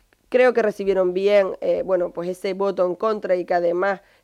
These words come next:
escucharon al municipio de Tuineje y res-, y, eh, palparon la sensibilidad que teníamos con ese muelle. Nos pusimos manos a la obra y hoy en día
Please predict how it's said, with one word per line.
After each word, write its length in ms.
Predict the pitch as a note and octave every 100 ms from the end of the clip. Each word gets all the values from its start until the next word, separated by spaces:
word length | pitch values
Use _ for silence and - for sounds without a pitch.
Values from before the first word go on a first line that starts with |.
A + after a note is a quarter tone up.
| -
escucharon 680 | F#3+ F#3+ F3 A3 G3+ F#3
al 120 | F3+
municipio 540 | F3+ F3+ F3 G3 F3+ F3+
de 140 | F3+
Tuineje 460 | F3 E3+ F#3+ A3+ C#4+
y 60 |
res-, 220 | B3 F#3 -
y, 460 | F#3+ G3 A3+ A#3+
eh, 320 | - F3 E3+ E3+
palparon 420 | F3+ E3+ A3 A3
la 100 | F#3+
sensibilidad 560 | F#3 F3 E3+ F3 F3+ G3
que 120 | F3+
teníamos 420 | E3+ F3 F3+ F3
con 160 | - F3+
ese 160 | F3 F#3
muelle. 340 | G3+ A#3 C#4+ F#3+
Nos 200 | G#3+ F#3+
pusimos 440 | G#3 A#3 A3 F#3+
manos 340 | F#3 F#3 F3+
a 80 | F3
la 200 | F3 E3+
obra 300 | F3 G3+ C#4 - _ _ _ _ _ _ _ _ -
y 140 | G#3
hoy 160 | G#3 G#3+
en 140 | F#3+
día 260 | G3+ B3